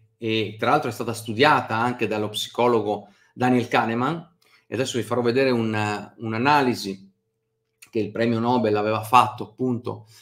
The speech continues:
riguardante il trading, eh, visto che comunque il, la sua ricerca era proprio sul processo decisionale,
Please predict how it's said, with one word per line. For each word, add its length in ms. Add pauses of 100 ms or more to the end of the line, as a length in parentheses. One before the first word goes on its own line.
riguardante 460
il 100
trading, 720 (280)
eh, 720
visto 280
che 100
comunque 540
il, 300
la 240
sua 220
ricerca 580
era 140
proprio 260
sul 220
processo 380
decisionale, 840